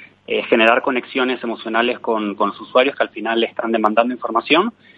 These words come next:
y es en Twitter donde, donde lo están haciendo, con lo cual nosotros elaboramos una, una pequeña guía para poder acompañar a las marcas que en ese sentido están, están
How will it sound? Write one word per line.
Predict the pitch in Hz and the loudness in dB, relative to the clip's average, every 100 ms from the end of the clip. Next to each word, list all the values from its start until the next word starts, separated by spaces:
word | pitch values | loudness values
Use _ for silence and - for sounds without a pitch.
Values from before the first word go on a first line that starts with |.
| _ - | _ -4
y | 110 | -2
es | 110 | 0
en | 120 113 | -2 -2
Twitter | 131 131 127 | -2 0 0
donde, | 120 110 104 | -2 -2 -4
donde | 104 104 101 98 98 | -2 -2 -2 -2 -4
lo | 98 | -6
están | - 107 | -2 -2
haciendo, | - 113 98 | 0 -2 -2
con | 98 98 | -2 -2
lo | 101 | 2
cual | 120 117 117 117 - - _ | 2 2 2 -4 -10 -20 _
nosotros | 123 127 127 135 | -6 -2 0 2
elaboramos | 127 117 123 131 117 | 4 4 2 -2 -8
una, | 123 120 | -6 -6
una | 123 123 | -4 -6
pequeña | 120 123 123 | -6 -6 -4
guía | 120 123 131 127 | -2 0 0 0
para | 113 110 | -2 -4
poder | 113 117 | -2 -4
acompañar | 120 117 113 113 | -4 -6 -4 0
a | 123 | 0
las | 110 | 0
marcas | - 127 - 107 104 - | 0 -2 -2 -6 -8 -10
que | 110 | -8
en | 101 | -6
ese | 104 | -6
sentido | 110 117 117 113 110 | -2 0 2 4 2
están, | - 113 113 110 | 0 -2 -2 -2
están | 113 - 110 110 110 | -6 -4 -2 0 0